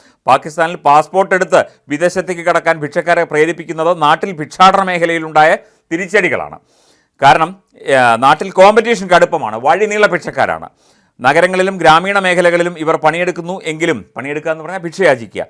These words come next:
തിരക്കേറിയ നഗരങ്ങളിലാണ് ഇവർ കൂടുതലായി വരുന്നത്. പോലീസുകാരെയൊക്കെ കൂട്ടം ചേർന്ന് ആക്രമിക്കും.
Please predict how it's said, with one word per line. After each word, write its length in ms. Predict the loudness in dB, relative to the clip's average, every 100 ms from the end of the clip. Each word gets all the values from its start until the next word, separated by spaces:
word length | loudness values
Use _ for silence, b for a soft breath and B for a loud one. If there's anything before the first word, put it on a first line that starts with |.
| b b b
തിരക്കേറിയ 440 | 0 0 0 0 0
നഗരങ്ങളിലാണ് 680 | 0 0 0 0 0 0
ഇവർ 260 | -4 -4 -4 -6 b _
കൂടുതലായി 400 | -10 -6 -4 -4
വരുന്നത്. 380 | -4 -8 -8 -8
പോലീസുകാരെയൊക്കെ 640 | -6 -8 -8 -6 -6 -6 -10
കൂട്ടം 360 | -12 -10 -8 -6
ചേർന്ന് 240 | -6 -6
ആക്രമിക്കും. 480 | -10 -10 -14 -14